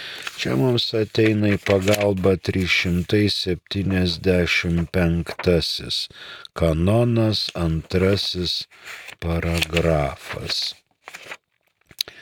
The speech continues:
Pačia vyskupo konsekracija vyskupai be pareigos šventinti taip pat gauna pareigas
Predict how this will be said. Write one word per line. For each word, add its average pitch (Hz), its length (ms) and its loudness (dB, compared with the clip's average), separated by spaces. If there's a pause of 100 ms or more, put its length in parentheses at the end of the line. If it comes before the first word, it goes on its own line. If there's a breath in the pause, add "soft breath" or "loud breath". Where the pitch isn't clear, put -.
(600 loud breath)
Pačia 123 640 2 (760)
vyskupo 120 800 2
konsekracija 131 1400 0 (380)
vyskupai 104 960 2 (520 loud breath)
be 95 260 4
pareigos 101 800 2 (140)
šventinti 120 1500 2 (440 loud breath)
taip - 240 2
pat 165 200 2
gauna 123 440 4
pareigas 87 880 0